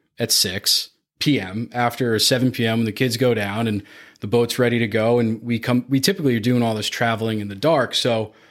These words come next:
you know, for anybody out there, like, you know, you gotta,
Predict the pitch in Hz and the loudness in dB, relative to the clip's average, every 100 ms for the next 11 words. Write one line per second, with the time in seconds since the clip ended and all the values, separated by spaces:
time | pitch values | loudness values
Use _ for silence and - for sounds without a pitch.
0 | _ _ _ _ - 123 107 127 156 214 | _ _ _ _ -8 -4 -2 0 2 2
1 | 127 117 180 - 117 107 107 104 127 120 | 0 0 0 0 -2 0 -6 -8 -6 -4
2 | 113 147 117 | 0 0 0